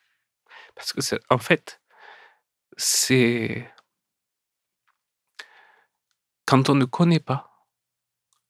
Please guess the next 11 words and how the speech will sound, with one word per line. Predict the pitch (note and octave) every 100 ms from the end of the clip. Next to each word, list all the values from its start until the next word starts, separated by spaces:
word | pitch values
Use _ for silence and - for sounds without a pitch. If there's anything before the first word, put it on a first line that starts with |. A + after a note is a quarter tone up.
| _ _ _ _ _ _ -
la | - A2 A2+ A2+ A2+
première | - - B2+
réaction, | A#2+ A#2 - C3+
c'est | -
la | G2+
peur. | - - - _ _ _ _ _ _ _ _ _ _ _ _ _ _
Quand | - F#2+ G2
on |
apprend | G#2+ G#2 - A#2+
à | G#2
connaître, | - G#2 G2 - -